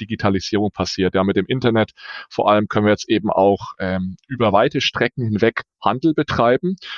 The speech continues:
Und dadurch war es eben nötig, dann auch Zahlungen, Werte digital zu übertragen. Und das ist passiert, indem wir eben über Intermediäre dann diese Zahlungen ermöglicht haben. Und das ist,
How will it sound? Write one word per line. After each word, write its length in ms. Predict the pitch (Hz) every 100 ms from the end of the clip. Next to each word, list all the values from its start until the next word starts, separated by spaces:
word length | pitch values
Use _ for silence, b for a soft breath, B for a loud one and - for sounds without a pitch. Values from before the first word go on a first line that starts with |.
| B
Und 120 | 117
dadurch 280 | 110 120 113
war 80 | 117
es 100 | 110
eben 180 | 117 107
nötig, 300 | 110 123 131
dann 160 | 113
auch 120 | 104 -
Zahlungen, 640 | - 107 110 131 117 101
Werte 340 | 92 107 120 113
digital 500 | - 110 - 98 107
zu 120 | -
übertragen. 480 | 92 - 117 127 92
Und 100 | 95
das 200 | 92 -
ist 160 | 117 -
passiert, 400 | 104 - 170 151
indem 320 | 117 113 113
wir 220 | 117 113 B B -
eben 180 | 113 107
über 280 | 165 170 147
Intermediäre 840 | 135 123 113 110 101 98 123 131
dann 140 | 117 107
diese 240 | 104 98
Zahlungen 420 | - 98 113 104
ermöglicht 480 | 95 95 - 95 -
haben. 140 | 87
Und 100 | 90
das 140 | 92 -
ist, 160 | -